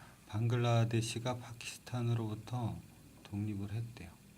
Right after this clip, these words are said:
원래는 같은 거였는데, 음, 카슈미르 지역 주민의 대부분이 파키스탄에 편입될 것을 요구했으나 인도의 영토로 편입되면서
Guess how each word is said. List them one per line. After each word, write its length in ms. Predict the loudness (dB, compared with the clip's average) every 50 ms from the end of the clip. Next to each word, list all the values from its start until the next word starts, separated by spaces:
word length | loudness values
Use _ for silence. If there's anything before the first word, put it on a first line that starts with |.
| -18 -14
원래는 320 | -12 -10 -8 -6 -6 -6 -6
같은 320 | -8 -10 -10 -6 -4 -2
거였는데, 640 | -2 0 0 -2 -2 -4 -6 -6 -6 -4 -4 -4 -4 -4 -4 -6 -10 -16 -18 -16 -16 -16 -14 -10 -10 -8 -6 -6 -6 -6 -6 -6 -6 -8 -10 -10 -12 -14 -8 -4
음, 580 | 0 2 4 4 6 6 6 6 6 6 4 2 -4 -12 -18 -20 -20 -20 -20 -10
카슈미르 640 | -4 -2 0 2 2 4 8 10 10 10 10 10 8
지역 440 | 8 8 8 8 6 4 0 -4 -6
주민의 480 | -2 4 6 6 8 8 8 6 6
대부분이 1000 | 6 6 6 6 6 4 2 4 4 6 6 8 8 8 6 6 4 2 0 -2 -4
파키스탄에 680 | -8 -10 -10 -8 -6 -6 -4 -4 -2 2 2 4 2 2
편입될 680 | 0 -2 0 4 4 4 4 2 2 2 2 2 2 0
것을 340 | 0 0 0 2 4 4 4
요구했으나 800 | 4 4 4 4 4 4 4 4 2 0 0 2 2 2 2
인도의 640 | 2 2 4 6 6 6 4 4 2 4 4 4 4
영토로 540 | 4 4 2 0 0 0 0 0 2 2 2
편입되면서 1080 | 0 -2 -2 -2 -2 -2 -2 -2 -2 0 0 2 2 0 0 0 2 2 2 0 -2